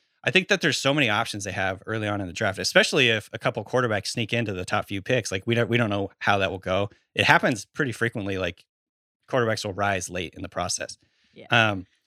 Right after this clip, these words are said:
Speaker 1: so they're gonna have a chance to really bolster their defense here, and it's just working out perfect f-, perfectly for them. Like, it,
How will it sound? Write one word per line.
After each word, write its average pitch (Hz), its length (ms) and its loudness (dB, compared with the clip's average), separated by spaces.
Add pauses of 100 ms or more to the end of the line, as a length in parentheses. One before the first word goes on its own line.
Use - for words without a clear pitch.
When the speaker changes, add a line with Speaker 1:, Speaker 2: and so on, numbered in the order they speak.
(280)
Speaker 1:
so 131 280 6
they're 117 240 2
gonna 180 160 4
have 160 140 4
a 123 60 0
chance 120 380 0
to 117 100 -4
really 117 240 0
bolster 110 420 -4
their 98 160 -2
defense 92 440 -8
here, 95 200 -4
and 92 80 -4
it's 95 180 -6
just - 220 -4
working 107 240 -2
out 92 140 -4
perfect 92 380 -6
f-, 90 80 -12 (160)
perfectly 92 440 0
for 92 140 -8
them. 92 160 -2
Like, 90 200 -4
it, 107 300 2